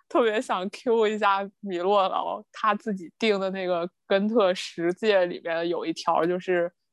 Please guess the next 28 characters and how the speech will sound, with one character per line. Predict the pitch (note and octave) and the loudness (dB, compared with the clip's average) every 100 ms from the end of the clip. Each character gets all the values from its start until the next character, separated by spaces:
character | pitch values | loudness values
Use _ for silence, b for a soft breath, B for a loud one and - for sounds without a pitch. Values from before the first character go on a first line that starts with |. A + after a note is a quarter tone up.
| _ | _
凡 | - E3+ G#3 | 0 0 2
是 | F#3+ | 0
做 | G3+ | 0
经 | F#3+ G#3 G#3 | 0 -2 -2
典 | F#3+ | -2
文 | D#3+ D#3+ F3+ | -2 -6 -6
本 | E3+ F3 | -6 -2
改 | F#3+ - | -2 0
编 | E3+ F3 F3+ | 0 0 -2
的， | F#3 - - F#3+ | -8 -10 -18 -18
然 | F3 | -8
后 | F3 F3+ | -2 0
用 | G#3+ G3 | 2 0
经 | F3 G3 G3+ | 0 0 4
典 | F#3+ D#3+ | 2 2
文 | D#3+ F3 | -2 2
本 | G3+ E3 | 2 2
的 | D#3+ E3+ _ - | -6 -8 _ -2
量 | G#3 F#3+ F3 | 2 2 0
不 | G3 | -6
能 | E3+ E3+ | -8 -10
超 | - F#3 | -4 0
过 | F#3+ | 0
百 | E3+ D#3+ | -2 -8
分 | E3 | -10
之 | D#3+ | -8
二 | F3+ F3 | -2 -2
十。 | F3 - - | -4 -12 -16